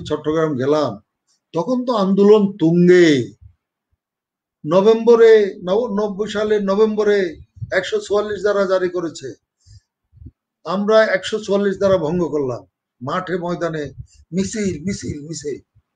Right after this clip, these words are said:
এরপরে ডিসেম্বরে কারফিউ দিল, কারফিউ মধ্যেও আমরা মিছিল করেছি মৌলানা আবু তাহের ভাই নির্দেশে। মৌলানা আবু তাহের ভাই বলছে, "এই কাজ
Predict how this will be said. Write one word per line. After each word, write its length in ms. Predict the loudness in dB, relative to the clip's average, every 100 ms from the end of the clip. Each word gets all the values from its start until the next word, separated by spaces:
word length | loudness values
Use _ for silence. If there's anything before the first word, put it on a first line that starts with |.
| -14 -8 2 4
এরপরে 360 | 4 4 6 6 2 -4 _ _ _ -8
ডিসেম্বরে 520 | -4 -2 0 0 0 -2 -8 _ _ _ -4
কারফিউ 400 | -2 0 2 2
দিল, 200 | 2 0 -2 -10 _ _ _ _
কারফিউ 480 | -2 0 0 2 2 2 -6 _ -2
মধ্যেও 440 | 0 0 2 2
আমরা 280 | 2 0 -4 -4 _ _ _
মিছিল 280 | -6 -2 -2 -2
করেছি 440 | -6 -8 -12 -18 -18 -18 _ _ -8
মৌলানা 300 | -6 -2 -2
আবু 160 | -2
তাহের 280 | -2 -4 -4
ভাই 200 | -6 -6 -8 -14 -18 -20 _
নির্দেশে। 540 | -2 -2 0 -2 -2 -14 _ _ -14 -10 -6
মৌলানা 240 | 0 2 2
আবু 140 | 2
তাহের 200 | 0 0
ভাই 120 | 0
বলছে, 240 | -4 -6 -4 0
"এই 100 | 2
কাজ 240 | 2 -2